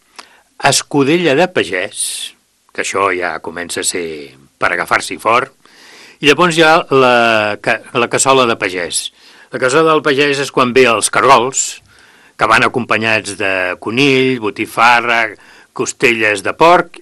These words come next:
i pollastre. D'aquí sortim ja volant, tu, perquè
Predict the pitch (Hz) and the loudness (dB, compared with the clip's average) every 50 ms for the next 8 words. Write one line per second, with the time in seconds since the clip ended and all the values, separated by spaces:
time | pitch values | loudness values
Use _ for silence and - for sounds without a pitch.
0 | _ _ - - 143 139 - 160 135 127 104 - - - - 82 78 - - _ | _ _ -8 -6 -6 -2 0 2 2 2 2 0 -4 -10 -12 -16 -16 -18 -20 _
1 | _ _ _ _ _ _ _ _ - _ _ _ _ _ - 110 107 - - 175 | _ _ _ _ _ _ _ _ -20 _ _ _ _ _ -4 -4 -4 -4 -4 -6
2 | 185 170 - 143 123 101 - 143 143 151 135 120 113 107 107 104 82 85 85 76 | -6 -4 -4 -6 -4 -2 0 0 0 2 2 0 0 0 -2 -2 -2 -4 -6 -8
3 | 76 80 78 78 95 95 85 92 95 95 92 104 | -12 -14 -10 -8 -8 -6 -6 -6 -6 -4 -4 -6